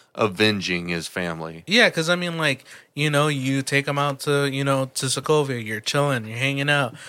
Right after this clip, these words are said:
Speaker 2: Shit happens in town. Okay, well, let's get out of town. Cool. You get out of town. The Rock comes down and kills all of 'em.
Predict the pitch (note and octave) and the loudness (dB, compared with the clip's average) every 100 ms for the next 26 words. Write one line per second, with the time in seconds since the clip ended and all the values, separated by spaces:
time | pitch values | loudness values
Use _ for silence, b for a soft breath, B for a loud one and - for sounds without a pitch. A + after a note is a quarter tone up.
0 | B - D3+ C#3+ D3+ D3 D3+ C#3 C#3 D3+ | B -2 2 4 4 2 -4 -6 -2 0
1 | C#3+ A#2 D3 D#3 D#3 D#3+ D3+ C#3+ C#3 C#3 | 0 0 -2 2 2 2 2 2 2 0
2 | - E3+ E3 D#3+ F#3 F3 C3+ A2+ - F#3+ | 2 4 2 2 2 2 2 -4 -2 2
3 | D#3 A#2 b b b A#2 B2+ C#3 D3 C#3+ | 2 0 b b b -4 2 4 4 2
4 | D3 D3 C3 G#2 A2 B2 D3 - D3 C#3 | 2 2 2 -2 2 4 4 2 -2 0
5 | C#3 C#3 A#2+ - D3+ C#3 B2+ A#2 G#2+ | 2 2 0 0 0 2 0 -2 -6